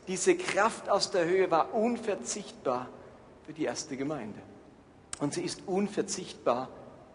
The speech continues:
für unsere Gemeinde. Und kurz darauf bekamen sie es.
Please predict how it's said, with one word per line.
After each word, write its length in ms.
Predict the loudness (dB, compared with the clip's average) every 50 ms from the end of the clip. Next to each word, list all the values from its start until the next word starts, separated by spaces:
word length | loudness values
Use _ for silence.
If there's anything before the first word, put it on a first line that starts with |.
| -20 -20 -20 -20 -20 -20 -18 -16
für 80 | -8
unsere 260 | -6 -6 -6 -6 -8 -8
Gemeinde. 460 | -6 -6 -4 -4 -6 -8 -10 -12 -14 -16 -18 -20 -20 -20 -20 -20 -20 -20 -20 -20 -20 -20 -20 -20 -20 -20 _ _ -20 _ _ _ -20 -12 -10
Und 120 | -10 -8 2
kurz 340 | 6 6 6 6 4 6
darauf 580 | 8 8 8 10 10 8 8 8 6 4 -2 -6 -8 -8 -8 -10 -12 -14 -16 -8 -6
bekamen 520 | -6 -6 -4 -2 0 0 2 2 2 0
sie 200 | 0 -2 -4 -4 -4 -6 -8
es. 300 | -10 -12 -12 -14 -14